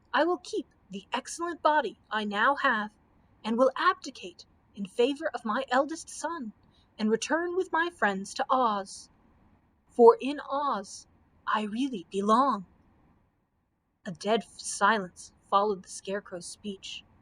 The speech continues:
Then, perfect pandemonium. No,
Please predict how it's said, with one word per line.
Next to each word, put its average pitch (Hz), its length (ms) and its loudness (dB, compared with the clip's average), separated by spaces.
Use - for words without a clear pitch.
Then, 214 380 0
perfect - 580 -4
pandemonium. 214 840 -2
No, 403 440 10